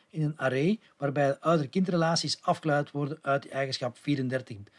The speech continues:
en vierendertig, eh, vier, drie, vier zesendertig en vier zesendertig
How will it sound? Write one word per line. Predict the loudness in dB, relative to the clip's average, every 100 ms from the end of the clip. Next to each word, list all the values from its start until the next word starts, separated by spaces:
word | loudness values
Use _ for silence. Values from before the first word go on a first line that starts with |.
| _
en | -8 -2
vierendertig, | -2 0 -2 -4 -12 -12
eh, | -12 -8
vier, | -4 -2 -2
drie, | -4 -4 -6 -10 _ _ -20 -20
vier | -14 0 4 4
zesendertig | 4 2 2 -2 -4 -6
en | -8 -4
vier | -2
zesendertig | -2 -4 -4 -6 -6